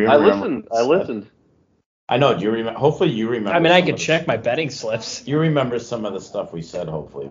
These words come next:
Speaker 2: but we also discussed how we didn't think Rihanna was gonna be a very good show, didn't we? Or was that
Speaker 1: I
Speaker 2: just
Speaker 1: think Dad said Rihanna is gonna be a horrible show, and he could not have been more wrong.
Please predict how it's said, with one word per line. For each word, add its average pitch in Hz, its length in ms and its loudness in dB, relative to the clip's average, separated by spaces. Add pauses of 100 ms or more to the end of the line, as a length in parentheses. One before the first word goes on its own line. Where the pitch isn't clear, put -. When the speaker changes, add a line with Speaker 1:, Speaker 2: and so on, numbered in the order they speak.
(120)
Speaker 2:
but 107 420 4
we 113 140 0
also 123 240 2
discussed 110 520 -6
how 95 120 -2
we 87 80 -10
didn't 90 240 -12
think 90 140 -12
Rihanna 85 440 -4
was 80 140 -8
gonna 80 280 -6 (1600)
be 87 260 -6
a 85 40 -2
very 82 300 -2
good 80 240 -4
show, 82 500 -2 (640)
didn't 139 180 2
we? 170 240 0 (280)
Or 104 100 2
was 92 120 0
that 101 120 4
Speaker 1:
I 135 260 6
Speaker 2:
just - 140 -16
Speaker 1:
think - 120 -18 (680)
Dad 147 360 4
said 156 180 0
Rihanna 123 800 0
is 110 120 -10
gonna 110 180 -6
be 110 120 0
a 104 60 0
horrible 113 480 2
show, 107 420 2
and 107 200 -4
he 117 140 -4
could 104 120 -8
not 104 200 0
have 98 100 -4
been 98 160 -4
more 98 220 -2
wrong. 92 280 -4